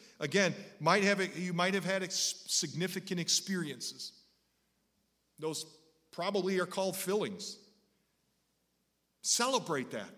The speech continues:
We want to celebrate the work of the Spirit in one another's lives.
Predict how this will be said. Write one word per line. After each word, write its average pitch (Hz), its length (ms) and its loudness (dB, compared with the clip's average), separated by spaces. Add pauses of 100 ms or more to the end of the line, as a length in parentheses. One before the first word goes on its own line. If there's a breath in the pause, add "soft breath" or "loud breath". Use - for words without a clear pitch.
(120)
We 175 140 -2
want 233 240 4
to 196 40 2
celebrate 175 760 2
the 165 80 -10
work 180 320 -6
of 165 60 -10
the 135 80 -10
Spirit 233 560 -2 (420 loud breath)
in 139 80 -12
one 165 140 -2
another's 170 360 -2
lives. 151 680 -2